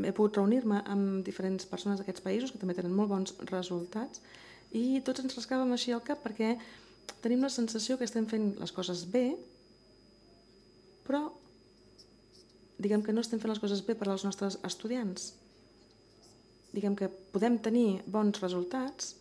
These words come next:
però estem perdent la implicació i l'interès, i justament parlaré d'això. Perquè el nostre principal repte és canviar l'entorn d'aprenentatge.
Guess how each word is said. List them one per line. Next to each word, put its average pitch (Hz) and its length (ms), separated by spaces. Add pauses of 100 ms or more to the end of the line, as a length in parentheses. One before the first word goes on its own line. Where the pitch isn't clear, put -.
(280)
però 220 380
estem 202 260
perdent 202 560
la 196 160
implicació 190 560
i 196 80
l'interès, 175 480
i 196 80
justament 190 380 (340)
parlaré 196 400
d'això. - 320 (920)
Perquè 254 320 (1800)
el 226 80
nostre 240 240
principal 233 460 (100)
repte 240 400 (320)
és 233 220 (100)
canviar 226 400
l'entorn 196 400
d'aprenentatge. 180 680